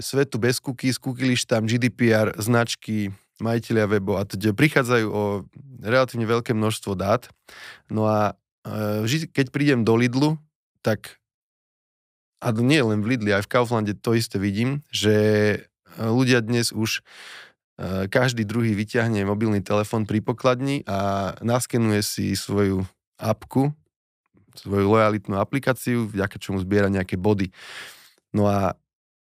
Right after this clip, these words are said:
pamätám si čas možno päť rokov dozadu, ešte duplom, e, viac to bolo vidno, desať rokov dozadu, keď to prepojenie online versus kamenný svet bolo problém, takmer nikto to nerobil a dnes už, e, takéto maloobchodné reťazce majú aj celú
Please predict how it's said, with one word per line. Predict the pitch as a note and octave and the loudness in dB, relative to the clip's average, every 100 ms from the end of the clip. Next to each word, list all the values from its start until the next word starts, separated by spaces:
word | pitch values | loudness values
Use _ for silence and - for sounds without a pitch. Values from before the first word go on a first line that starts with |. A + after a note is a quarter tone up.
| _ | _
pamätám | - D3+ D3+ C#3 | 0 2 2 -2
si | - | -2
čas | - C3+ C3 | 2 2 4
možno | B2+ B2 G#2+ | -2 0 -2
päť | F#2+ B2 - G#2+ | 0 -2 -2 -6
rokov | G#2+ A2 G#2 | -6 -4 -2
dozadu, | G#2 G#2+ G2+ G2 | 0 0 0 -2
ešte | F#2+ G#2 | -4 -4
duplom, | A2+ A2 G#2+ F#2+ | -4 0 0 0
e, | F2+ G2 F#2+ G2 | -4 -2 0 2
viac | G#2 G#2+ | 2 2
to | - G2+ | -2 -4
bolo | G#2 G2 | 0 0
vidno, | A2 G#2 | 0 0
desať | F#2+ F#2 B2 A2+ | -2 2 2 2
rokov | A2 G#2+ | 0 0
dozadu, | A#2 G#2+ | 0 0
keď | - G2+ - _ _ - | -2 -4 -4 _ _ -8
to | G#2 | -2
prepojenie | C3 D#3 D#3+ C#3 B2 A2+ G#2 | 2 2 4 2 2 0 -2
online | A#2+ C3+ C3+ A#2+ | 0 0 2 2
versus | A2+ G#2+ G#2 G#2 - - - - | 2 -2 -2 -6 -8 -14 -18 -8
kamenný | A2 A#2+ A2 G2+ | -4 -2 -2 -4
svet | - C3+ - - - - - _ | -2 -2 -2 -20 -20 -20 -20 _
bolo | - A#2+ A#2+ | -2 2 2
problém, | A2 E3 D3+ C#3+ B2+ | 4 2 4 0 0
takmer | B2+ A#2+ | 0 -2
nikto | B2 B2+ | -2 -4
to | A#2+ | -4
nerobil | G2+ A#2 C3 C#3 A2 | -2 -2 0 0 0
a | F#2+ | 0
dnes | A#2 B2+ - | 2 2 0
už, | - A2+ - - _ _ _ A#2+ | -4 -4 -4 -10 _ _ _ -8
e, | G2+ G2+ | -6 0
takéto | A2+ B2 - G#2 | 0 -2 -2 0
maloobchodné | A2 A2 G#2 G#2+ G#2 | 2 2 -2 -2 0
reťazce | G#2 A#2 - | 0 -4 -4
majú | A2 A#2 A#2 | 0 2 2
aj | G2+ | 0
celú | F#2 D3+ C3+ A#2 | 0 0 0 -2